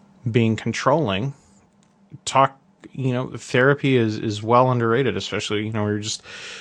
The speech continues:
shitting on the U S and its S T D care. Uh, we do even worse when it comes to,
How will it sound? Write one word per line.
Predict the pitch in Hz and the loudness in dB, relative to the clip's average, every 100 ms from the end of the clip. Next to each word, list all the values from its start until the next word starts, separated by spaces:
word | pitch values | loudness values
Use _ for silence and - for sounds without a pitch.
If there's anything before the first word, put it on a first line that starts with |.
| - | -10
shitting | - 147 135 131 | 2 6 6 6
on | |
the | 127 | 4
U | 127 127 | 4 4
S | 127 - - | 2 0 -4
and | 120 | -4
its | 120 - | -4 -6
S | 127 - | -8 -6
T | 131 | -6
D | 123 156 | -6 -6
care. | - 101 113 113 - - | -2 -2 -2 -6 -14 -4
Uh, | 117 110 110 113 | 0 4 4 4
we | 117 | 2
do | 120 135 | 4 4
even | 127 117 | 4 4
worse | 123 - | 2 0
when | 120 | -2
it | 113 | -4
comes | - 113 110 - - | -2 0 0 -2 -6
to, | - 113 110 110 110 110 110 110 113 113 | -2 0 2 4 4 4 4 2 0 -4